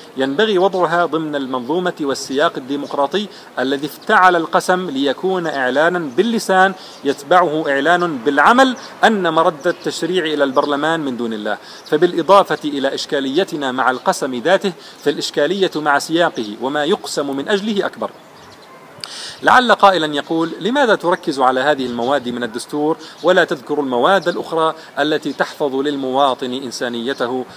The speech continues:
وحريته وكرامته ومساواته بالآخرين؟" وليسمح لي من يتساءل سؤالا كهذا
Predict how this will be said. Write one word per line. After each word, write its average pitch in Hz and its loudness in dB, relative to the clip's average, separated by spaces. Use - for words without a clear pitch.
وحريته 127 -2
وكرامته 127 -2
ومساواته 127 -2
بالآخرين؟" 127 -2
وليسمح 165 0
لي 170 -4
من 151 -4
يتساءل 135 -2
سؤالا 139 -2
كهذا 143 2